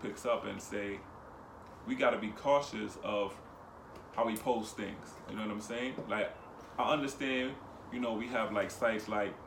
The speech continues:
World Star Hip Hop, you know, we have sites like, um, we have, we have all those entertainment sites, you know, that we wanna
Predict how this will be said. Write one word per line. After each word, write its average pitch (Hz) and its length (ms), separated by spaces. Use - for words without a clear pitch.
World 117 200
Star 110 300
Hip 107 240
Hop, 101 440
you 101 100
know, 104 180
we 101 140
have 101 200
sites 104 400
like, 98 260
um, 104 400
we 170 60
have, 170 120
we - 60
have 135 140
all 139 220
those 131 80
entertainment 117 560
sites, 98 480
you 101 60
know, 104 240
that 104 100
we 110 80
wanna 107 360